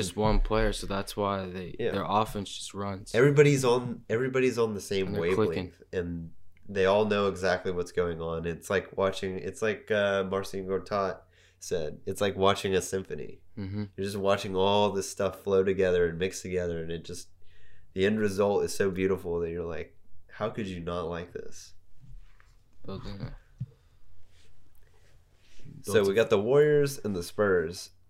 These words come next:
Speaker 2: Uh, the Warriors and the Spurs both had, like I said, they had pushes or periods of,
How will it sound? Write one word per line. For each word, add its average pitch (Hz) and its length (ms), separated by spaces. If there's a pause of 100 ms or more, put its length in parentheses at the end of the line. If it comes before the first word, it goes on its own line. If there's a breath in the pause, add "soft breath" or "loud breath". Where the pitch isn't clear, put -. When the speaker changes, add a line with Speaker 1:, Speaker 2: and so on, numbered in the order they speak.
Speaker 2:
Uh, 92 360
the 85 140
Warriors 135 520 (120)
and 110 260
the 110 60
Spurs 98 340
both 95 280
had, 92 320 (840)
like 110 220
I 113 60
said, 95 420 (720)
they 104 100
had 110 240
pushes 92 800 (260)
or 90 300 (520)
periods 120 420
of, 87 240